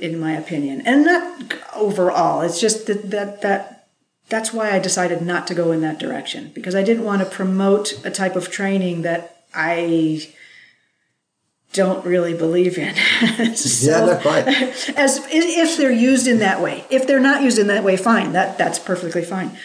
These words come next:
Speaker 1: But if they're used to just, uh, beat the crap out of each other and beat the crap out of each other's swords, then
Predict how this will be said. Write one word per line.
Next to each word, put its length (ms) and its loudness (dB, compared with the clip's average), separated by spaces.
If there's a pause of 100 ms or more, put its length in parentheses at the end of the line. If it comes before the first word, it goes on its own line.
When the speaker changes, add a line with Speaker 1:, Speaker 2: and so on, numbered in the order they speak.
(140)
Speaker 1:
But 120 2
if 180 0
they're 140 4
used 520 2
to 120 0
just, 300 -2 (760)
uh, 340 -6
beat 200 -4
the 40 -8
crap 260 -4
out 120 -2
of 80 -2
each 140 -2
other 280 0
and 420 -2
beat 160 -4
the 60 -8
crap 240 -6
out 60 -4
of 80 -6
each 120 -6
other's 300 -2
swords, 540 -2 (340)
then 720 0